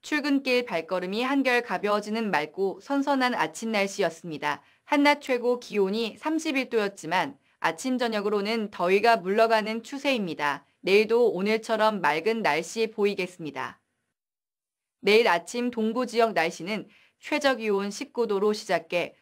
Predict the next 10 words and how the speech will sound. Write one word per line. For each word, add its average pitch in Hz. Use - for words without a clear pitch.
한낮 262
최고 277
기온은 202
삼십 294
도로 220
기온이 202
조금씩 247
내림세를 220
보이고 202
있습니다. 147